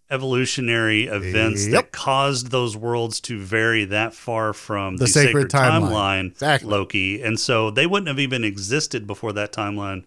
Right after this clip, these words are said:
Speaker 1: was pruned back in the past.
Speaker 2: God, I'm gonna just tell you both right now, I am surprised that you and I get laid, Jason. Because we,
Speaker 1: <laughs>
Speaker 2: 'cause of how we're talking about this.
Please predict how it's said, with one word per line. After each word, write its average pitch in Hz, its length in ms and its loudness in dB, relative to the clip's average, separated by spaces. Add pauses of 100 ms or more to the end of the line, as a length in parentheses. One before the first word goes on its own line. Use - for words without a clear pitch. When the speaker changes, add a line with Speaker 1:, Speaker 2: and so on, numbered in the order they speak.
(360)
Speaker 1:
was 95 200 -8
pruned 117 680 -4
back 98 260 -2
in 90 80 -8
the 85 80 -12
past. 92 340 -8
Speaker 2:
God, 131 380 4
I'm 156 280 4
gonna 139 300 0
just 120 260 -2
tell 135 200 4
you 123 140 0
both 120 320 0
right 120 180 0
now, 117 380 0
I 120 140 -2
am 123 120 0
surprised 113 680 0 (400)
that 117 220 2
you 120 180 2
and 117 100 2
I 107 160 0
get 117 200 -2
laid, 117 300 0
Jason. 147 520 -2 (1120)
Because 143 240 4
we, 147 100 8
Speaker 1:
<laughs> 156 260 0
Speaker 2:
'cause 127 200 2
of 120 80 6
how 135 120 4
we're 135 120 6
talking 143 340 4
about 170 240 2
this. 190 160 2